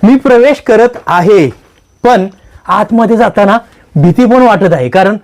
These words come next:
आतमध्ये एकदम अंधार आहे आणि गुहा खूप मोठी असल्यामुळे आतमध्ये आपल्याला काय काय बघायला मिळतंय, हे सर्व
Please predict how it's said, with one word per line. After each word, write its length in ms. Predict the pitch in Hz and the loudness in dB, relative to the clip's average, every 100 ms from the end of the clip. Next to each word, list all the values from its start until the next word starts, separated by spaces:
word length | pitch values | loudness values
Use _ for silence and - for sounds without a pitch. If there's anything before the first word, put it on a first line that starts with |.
| _ _ - | _ _ -6
आतमध्ये 520 | 202 190 233 214 214 | -4 0 0 2 2
एकदम 260 | 170 208 | 0 -2
अंधार 340 | 226 190 190 208 | 0 2 2 2
आहे 200 | 180 233 - _ _ - | 0 -4 -6 _ _ -4
आणि 160 | 165 208 | 0 2
गुहा 360 | 185 240 247 269 _ _ - | 2 2 0 -2 _ _ -8
खूप 280 | - 277 254 | -2 -2 0
मोठी 280 | 247 208 294 | 0 0 -2
असल्यामुळे 560 | 214 226 254 247 180 - _ _ _ _ - - - - - | -2 0 2 2 0 -4 _ _ _ _ -20 -20 -20 -20 -10
आतमध्ये 500 | - 185 220 233 226 | -4 -2 0 2 2
आपल्याला 380 | 226 - 226 226 226 _ _ _ _ - - - - | 0 0 0 0 -4 _ _ _ _ -20 -20 -10 -4
काय 180 | 214 | -2
काय 200 | 180 247 | 0 0
बघायला 360 | 226 220 208 214 | 2 2 2 2
मिळतंय, 380 | 214 175 190 131 - _ _ 180 | 2 0 -2 -4 -6 _ _ -2
हे 80 | |
सर्व 340 | 180 214 196 | -2 0 0